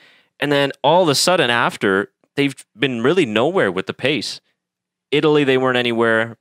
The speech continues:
Belgium, now in Russia, and obviously they took engine penalties, but we thought that in Russia, they were gonna have some more pace, but they were just so far behind Mercedes and,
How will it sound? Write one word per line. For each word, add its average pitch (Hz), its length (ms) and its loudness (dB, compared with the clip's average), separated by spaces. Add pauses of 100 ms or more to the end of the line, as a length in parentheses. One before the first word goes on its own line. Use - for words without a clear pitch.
Belgium, 127 640 0 (340)
now 127 300 0
in 123 100 -2
Russia, 117 400 0
and 104 200 -6 (120)
obviously 131 320 0
they 104 80 0
took - 200 -4
engine 127 340 -4
penalties, 95 380 -2
but 101 100 0
we 143 140 0
thought - 300 -2
that 104 100 0
in 92 160 -4
Russia, 101 460 0 (460)
they 127 80 0
were 151 120 0
gonna 139 160 -2
have 113 220 -2
some 104 140 -6
more 101 180 -2
pace, 156 260 -4
but - 180 -4
they 123 100 -2
were 175 120 -2
just - 360 -4 (280)
so - 300 0
far 101 240 0
behind 95 320 -4
Mercedes 98 420 -4
and, 95 220 -12